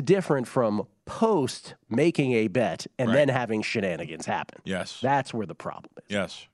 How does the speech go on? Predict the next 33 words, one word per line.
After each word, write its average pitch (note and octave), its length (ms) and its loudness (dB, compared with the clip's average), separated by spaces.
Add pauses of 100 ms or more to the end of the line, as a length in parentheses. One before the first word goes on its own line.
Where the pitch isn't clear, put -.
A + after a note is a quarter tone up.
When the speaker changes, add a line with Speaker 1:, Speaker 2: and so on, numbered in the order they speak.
(120)
Speaker 2:
yes, F2+ 160 -6
Speaker 1:
Which - 140 -8
Speaker 2:
yes. F#2+ 80 -4
Speaker 1:
happens E2 240 -10
all C#2 120 -14
the - 80 -20
time. - 200 -20 (180)
Speaker 2:
Yeah, A2 260 0
no, G#2+ 200 -4
for, - 140 -18
for F#2 200 -10
sure. G#2 320 -2
I, F2+ 100 -2 (120)
I - 60 -4
agree. F2+ 380 -4
Um, F2 440 -6 (520)
I'm A#2+ 140 -2
gonna A2+ 160 0
just G#2 220 -4
talk A#2 100 0
about G2+ 200 -2
one G#2+ 200 -2
tweet G#2+ 260 -6
here. F#2 220 -4 (100)
Speaker 1:
Please. F3 240 -2 (120)
Speaker 2:
'Cause G2+ 120 -6
I G2 80 0
see G2 240 -4
here, F2 220 -2 (460)
uh, F#2 220 -6
Rather G#2 300 -2
Be F#2+ 200 -4
Betting F#2 520 -4